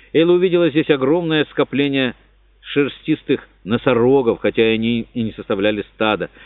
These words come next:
Путники также часто замечали овцы-быков. Оба вида предпочитали открытые, продуваемые ветром пространства, но носороги питались травой и тростником, а овцы-быки предпочитали кустарник.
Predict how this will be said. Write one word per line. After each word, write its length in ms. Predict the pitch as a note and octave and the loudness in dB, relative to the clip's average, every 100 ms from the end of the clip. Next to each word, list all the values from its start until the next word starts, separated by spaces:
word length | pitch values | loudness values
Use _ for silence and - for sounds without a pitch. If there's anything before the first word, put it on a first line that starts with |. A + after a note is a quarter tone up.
| - - | -8 0
Путники 320 | D#3 D#3 D3+ | 0 2 0
также 300 | D#3 C3+ C#3+ | 0 -2 -2
часто 300 | D3+ C#3+ C3 | -2 -2 -4
замечали 560 | C#3 C#3+ - C#3+ C#3 - _ - | -4 -2 0 0 0 -4 _ -2
овцы-быков. 880 | C3+ - C#3+ B2 A#2+ - A#2 A2 - - - | -2 -2 -4 -4 -6 0 0 0 -6 -20 -6
Оба 340 | - E3+ C#3+ C#3 | 2 2 4 0
вида 380 | A2+ D3+ D3+ C3+ | 0 -2 0 0
предпочитали 680 | B2 A2 A#2+ - D3 C3+ - _ _ - | -4 -6 -6 -2 0 0 -6 _ _ -6
открытые, 760 | A#2 - A#2+ D3 F#3+ B2 F#2+ | -6 -6 -2 -2 0 0 -2
продуваемые 680 | - F#2 G#2 A#2+ D3+ C3 G#2 | -2 -2 0 0 0 -2 -2
ветром 340 | A2 D#3+ C#3 | -2 -2 -4
пространства, 680 | A#2 A2+ - A#2 C#3+ - E2 _ _ - | -4 -6 -4 -4 -4 -8 -12 _ _ -8
но 120 | B2 | -4
носороги 640 | E3 - E3+ G3+ E3 F#2+ - _ _ | -2 0 0 2 0 -4 -12 _ _
питались 380 | G2+ A#2+ A2 F#2+ - _ - | -4 0 0 -2 -8 _ -2
травой 340 | A#2 C#3 E3 | 0 2 -2
и 20 | |
тростником, 640 | - F2+ - F2 F2+ F#2 F2 _ _ | -2 -6 -8 -10 -6 -6 -8 _ _
а 180 | - G#2+ | -6 -2
овцы-быки 580 | A#2+ - C3 B2 - F3+ | -4 -2 -2 -2 -4 -8
предпочитали 560 | A2+ D#2 D#2+ - C3+ | -8 -10 -10 -4 -4
кустарник. 560 | B2+ - - F2 D2+ | -4 -12 -10 -8 -8